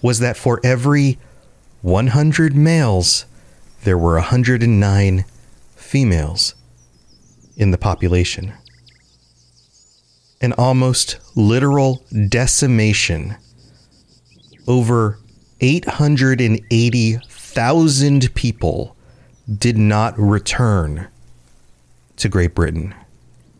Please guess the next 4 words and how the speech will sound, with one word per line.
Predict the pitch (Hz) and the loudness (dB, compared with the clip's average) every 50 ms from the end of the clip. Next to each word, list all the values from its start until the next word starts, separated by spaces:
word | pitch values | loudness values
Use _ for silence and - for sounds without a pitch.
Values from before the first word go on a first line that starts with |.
| _ _ - - _ _ _ _ - _ _ - - - - _ _ _ _ _ _ _ _ _ _ _ _ _ _ - - - | _ _ -20 -20 _ _ _ _ -20 _ _ -20 -20 -20 -20 _ _ _ _ _ _ _ _ _ _ _ _ _ _ -20 -16 -6
How | - - 147 160 | -2 0 0 2
does | 165 160 135 139 | 2 2 2 0
a | 139 | 0
population | - 135 120 - 120 107 101 98 95 - - - 87 85 82 85 90 | 0 -2 -2 0 0 0 2 2 0 0 0 -2 0 0 0 -2 -4